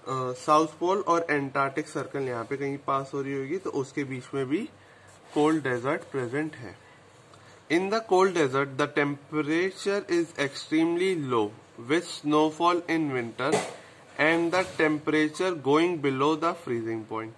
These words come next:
तो इनका temperature बहुत ही कम होता है students, जिसकी वजह से snowfall भी हो जाती है और इनका temperature इतना लो होता है, freezing point मतलब zero degree से भी कम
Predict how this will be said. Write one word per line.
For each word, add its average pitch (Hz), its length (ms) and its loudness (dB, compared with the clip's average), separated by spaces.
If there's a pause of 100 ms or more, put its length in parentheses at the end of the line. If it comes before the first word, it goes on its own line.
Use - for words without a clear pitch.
(800)
तो 170 140 4
इनका 175 220 4
temperature 180 600 2
बहुत 160 420 0
ही 190 40 -2
कम 170 180 0
होता 147 240 0
है 156 60 0
students, 165 540 -2
जिसकी 160 280 0
वजह 147 280 2
से 202 200 -2
snowfall 151 640 0
भी 139 200 -2
हो 139 120 2
जाती 110 400 -4
है 98 220 -14 (1160)
और 139 140 2
इनका 147 200 2
temperature 147 580 0
इतना 151 320 -2
लो 156 180 0
होता 135 180 -2
है, 170 60 -4
freezing 147 500 -2
point 139 260 0
मतलब 151 340 -2
zero 156 320 2
degree 151 360 2
से 147 180 -4
भी 165 200 -6 (140)
कम 151 280 2